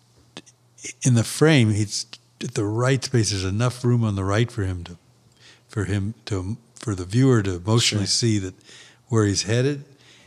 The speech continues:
Speaker 1: If it was cropped differently, it would not be the same photograph. It would not be great.
Speaker 2: Well, and I think that in relation to your work, it's the same thing, but on a more stretched out timeline.
Speaker 1: Yeah. Decisive moment, moment does, can be a,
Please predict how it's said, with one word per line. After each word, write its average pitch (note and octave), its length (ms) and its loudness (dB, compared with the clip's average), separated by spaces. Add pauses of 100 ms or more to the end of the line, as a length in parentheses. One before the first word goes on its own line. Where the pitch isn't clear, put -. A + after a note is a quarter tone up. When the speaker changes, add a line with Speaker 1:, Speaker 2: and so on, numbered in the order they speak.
(220)
Speaker 1:
If A#2 180 0
it C3 80 2
was A#2 240 2
cropped - 600 -2
differently, B2 540 -2
it G#2+ 120 -8
would A2 120 -4
not G#2 300 -8
be G2+ 160 -4
the F#2 120 -10
same F#2 240 -4
photograph. C3+ 460 -6
It C3 60 -4
would C#3 160 4
not C#3 200 4
be A#2 120 4
great. F2 420 -6 (320)
Speaker 2:
Well, D3+ 120 4
and D3+ 120 4
I D3 80 6
think B2+ 380 0
that G2+ 400 4
in G#2 100 2
relation F#2+ 560 2
to F#2 140 -2
your G#2+ 180 2
work, F2+ 460 2
it's - 180 0
the G#2 80 -2
same F#2 300 2
thing, F2+ 380 -2
but F2+ 220 -2
on F2 260 -4
a E2+ 60 -2
more E2+ 280 -4
stretched - 500 -2
out F2+ 220 -6
timeline. F#2 540 -8 (480)
Speaker 1:
Yeah. - 140 0 (340)
Decisive F#3 460 4
moment, C3+ 540 4
moment D3+ 400 4
does, B2 260 0
can A#2 220 0
be A2+ 240 0
a, G2+ 100 -4